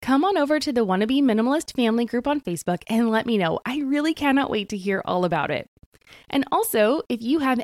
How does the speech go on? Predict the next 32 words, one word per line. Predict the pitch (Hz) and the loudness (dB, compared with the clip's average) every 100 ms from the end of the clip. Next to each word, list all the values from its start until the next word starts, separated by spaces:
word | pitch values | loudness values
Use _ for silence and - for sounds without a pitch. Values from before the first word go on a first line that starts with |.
| - | -2
anything | 269 277 269 226 | -2 0 0 0
else | 285 240 233 - | 2 0 -2 -2
that | 208 | -4
you | 202 311 381 | 0 0 2
do | 214 208 | 0 -2
to | 214 | -4
keep | - 226 - | -6 -6 -2
your | 233 | 0
back | 262 226 - | 2 0 0
of | 220 | -4
school | - 196 | -2 -4
time | 185 180 180 | -4 -4 -4
simple | - 190 185 | -2 -2 -2
in | 180 185 | 0 0
your | 269 349 | 0 0
home, | 196 170 180 - - - | 0 0 -2 -10 -20 -8
I | 349 | -2
want | 427 | 2
to | 427 | 2
know | 370 | 2
that | 381 359 - | 2 -2 0
too, | 392 240 | -2 0
because | 202 254 226 - - _ | -2 0 0 -4 -20 _
I | - 254 - | -4 -4 2
firmly | 254 311 381 | 2 2 0
believe | 339 277 214 202 | -2 0 0 0
that | 202 175 | 0 -2
we | 214 | -2
can | 208 202 - | -2 -4 0
always | 214 262 294 | 0 2 0
learn | 247 240 220 | 0 0 0
more, | 196 190 | 2 0